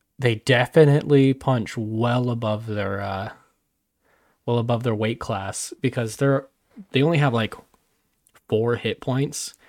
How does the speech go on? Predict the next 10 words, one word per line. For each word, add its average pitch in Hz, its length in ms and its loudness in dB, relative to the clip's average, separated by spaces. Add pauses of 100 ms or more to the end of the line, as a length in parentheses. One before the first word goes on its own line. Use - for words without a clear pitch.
(140)
but 113 120 -6
they 110 80 2
cause 143 280 4
paralysis, 120 920 -2 (260)
and 120 100 0
they 113 60 0
can 113 160 -4
heal 117 560 2 (200)
their, 117 420 -2 (160)
like, 117 260 -8